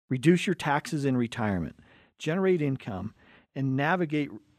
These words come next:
required minimum distributions with your I R A or four oh one K or other retirement account? That's the simple invitation. Come see us at one of our six offices here on the Wasatch Front. Let us show you how you could make your money go further in retirement with what we call the Boss Retirement Blueprint.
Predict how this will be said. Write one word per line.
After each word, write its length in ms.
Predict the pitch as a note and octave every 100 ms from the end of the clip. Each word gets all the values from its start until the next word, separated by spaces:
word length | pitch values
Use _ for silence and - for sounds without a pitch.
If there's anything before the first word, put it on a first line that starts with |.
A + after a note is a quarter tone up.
| _ _ _
required 560 | C3+ - - E3+ F3+ C#3+
minimum 220 | D3+ C3
distributions 600 | C3+ - B2 B2 B2 C3
with 140 | A#2 A#2
your 140 | G#2+
I 220 | B2 D3+
R 160 | D3+ B2+
A 100 | B2+
or 80 | A#2
four 300 | - B2 A#2
oh 40 |
one 120 | A#2
K 240 | - A#2 A2
or 160 | G2+
other 180 | A#2 A#2
retirement 520 | A2 - A2+ A2 G#2+
account? 360 | G2+ - F2+ F#2 - _ _ _ _ _ _ _ C#3
That's 420 | B2+ D#3+ F#3+ -
the 140 | F3+
simple 420 | - - D#3 D3
invitation. 500 | B2+ B2 B2 - -
Come 280 | - D3+ G3
see 280 | - F#3+ D3+
us 140 | C#3+
at 80 | G2
one 160 | A#2+ B2
of 80 | A#2
our 80 |
six 320 | G#2 - C3+ C3
offices 380 | A2 - G#2+
here 180 | - A#2+
on 140 | G#2+ G2+
the 120 | G2+
Wasatch 440 | G2+ G#2 - F#2+
Front. 280 | - F#2+ -
Let 160 | C#3+ F#3+
us 100 | E3
show 340 | - F#3+ F#3
you 380 | D#3 C#3+ C#3 C3 _ _ _ _ -
how 60 |
you 160 | E3+ D#3+
could 160 | - C3+
make 340 | C3+ C3+ -
your 180 | D3 C#3+
money 280 | D3 C#3 C#3
go 160 | B2+ A#2
further 480 | - D3+ D3 D3
in 80 | C3
retirement 600 | B2 A#2 - A2 A2 F2+
with 180 | A2 G#2+
what 140 | A#2
we 100 | B2+
call 300 | C3 C3 A2
the 100 | G#2
Boss 500 | F#2+ - A2+ B2 - -
Retirement 640 | B2 A#2 - A2 A2 G2+
Blueprint. 480 | G#2+ G2+ - G2